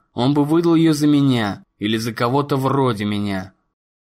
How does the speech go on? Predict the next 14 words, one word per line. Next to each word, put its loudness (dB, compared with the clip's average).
До -4
сих -6
пор 0
ни -2
один -2
лорд 0
не -2
предлагал -2
мне 0
свою -2
дочь». -4
«Свою -2
мёртвую 0
дочь? -4